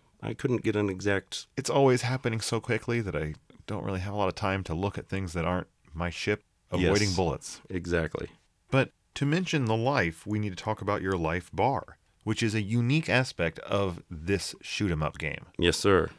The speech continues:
Speaker 2: You don't just take the one hit and die. You don't just take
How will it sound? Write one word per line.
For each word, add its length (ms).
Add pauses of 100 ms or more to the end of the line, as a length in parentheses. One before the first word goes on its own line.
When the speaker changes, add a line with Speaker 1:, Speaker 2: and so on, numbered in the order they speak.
(320)
Speaker 2:
You 120
don't 200
just 200
take 180
the 100
one 220
hit 220
and 100
die. 400 (240)
You 120
don't 160
just 160
take 260